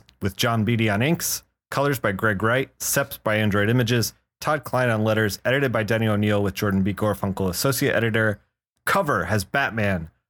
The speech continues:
fighting some mummies partially above ground in a jungle, while Deadman fights mummies below ground.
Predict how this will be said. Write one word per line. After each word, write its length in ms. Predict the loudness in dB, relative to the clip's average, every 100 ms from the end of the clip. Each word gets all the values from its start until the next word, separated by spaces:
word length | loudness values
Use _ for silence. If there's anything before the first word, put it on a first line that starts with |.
| _
fighting 340 | -2 0 2 0
some 300 | 2 2 2
mummies 540 | 4 2 0 -2 -8 -4
partially 420 | -2 0 2 2
above 320 | 2 0 -2
ground 420 | 0 0 2 2
in 100 | 2 0
a 60 |
jungle, 460 | 0 0 2 0 0
while 200 | 0 0
Deadman 580 | 2 0 2 2 0 -2
fights 380 | -2 -2 -2
mummies 480 | 0 2 2 0 -4
below 320 | -4 0 0
ground. 600 | 0 0 0 0 -4 -12